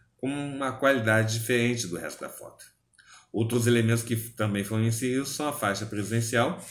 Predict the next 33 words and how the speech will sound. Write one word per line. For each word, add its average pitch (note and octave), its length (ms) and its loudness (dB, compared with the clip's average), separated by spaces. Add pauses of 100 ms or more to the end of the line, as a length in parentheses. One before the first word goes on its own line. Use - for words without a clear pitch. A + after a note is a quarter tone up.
(320)
e C3+ 80 2
as A#2+ 180 4
olheiras. G#2+ 540 0 (1600)
Ao E3 140 6
fazermos A2 400 4
uma G#2 160 0
busca G2+ 320 -4
da F2 100 -2
imagem F2 500 2
na E2+ 80 -10
internet, F2+ 580 -4
chegamos F#2+ 380 0
a G2 60 0
esse F#2+ 200 -4
ar-, A2 260 -6
a G2 120 -4
este G2+ 160 -4
artigo. A2 480 -6 (440)
A A#2+ 120 4
imagem A#2+ 360 4
de F#2+ 120 -2
ilustração F2+ 500 -8
à C#2+ 60 -10
postagem, D2+ 580 -2
que - 100 -12
trata G2 380 -2
inclusive A#2 440 0
de G2 60 -4
uma F2 140 -4
crítica A2 400 -4
a - 20 -6
Manuela E2 400 -6
Dávila, G#2+ 520 -2